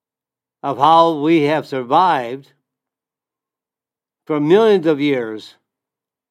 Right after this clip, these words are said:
on food as our best medicine.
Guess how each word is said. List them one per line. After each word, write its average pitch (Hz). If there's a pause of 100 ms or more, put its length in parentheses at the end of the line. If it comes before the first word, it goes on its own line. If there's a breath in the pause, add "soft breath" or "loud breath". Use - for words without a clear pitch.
(1160)
on 131
food 139 (920)
as 147
our 135
best 139
medicine. 123